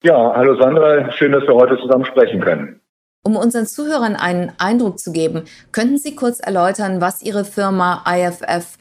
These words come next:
Speaker 2: macht und was Ihre Tätigkeit beim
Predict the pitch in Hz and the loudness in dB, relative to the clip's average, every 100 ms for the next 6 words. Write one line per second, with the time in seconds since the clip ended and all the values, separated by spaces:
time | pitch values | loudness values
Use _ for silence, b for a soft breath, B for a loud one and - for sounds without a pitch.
0 | b b 165 170 262 - - - 208 185 | b b -2 -2 -2 -8 -12 -6 -2 -2
1 | 190 - 196 180 - 208 208 214 196 185 | -4 -6 -4 -4 -4 -4 -4 -4 -2 -2
2 | 180 175 170 | -2 -2 -2